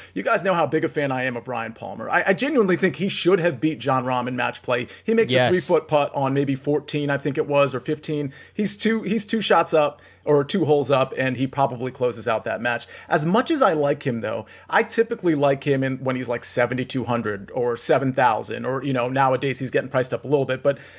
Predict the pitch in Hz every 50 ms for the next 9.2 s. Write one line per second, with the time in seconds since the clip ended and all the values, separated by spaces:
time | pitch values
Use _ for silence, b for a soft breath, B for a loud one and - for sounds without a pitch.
0 | B B B B 185 165 143 - 269 285 269 233 - 180 220 269 269 - 302 -
1 | 269 247 240 208 - 202 196 190 - 170 165 190 190 165 151 127 113 - - 180
2 | 220 254 - 285 269 269 233 202 190 165 135 - 160 160 151 147 143 131 - -
3 | 143 131 127 117 120 - 110 113 107 101 - 110 107 107 - B B B B 156
4 | 170 175 254 233 160 - 151 165 190 202 208 208 208 196 165 190 160 165 160 160
5 | 165 156 151 156 160 147 143 117 120 - - 120 120 123 120 117 B B B B
6 | 127 127 143 151 170 - - 196 185 180 160 - - 127 117 113 117 117 - 139
7 | - 202 190 220 196 190 170 139 139 135 135 135 - 139 131 123 131 147 135 135
8 | 147 - - - - 131 127 127 127 123 - 123 117 117 110 110 117 113 - -
9 | 123 113 117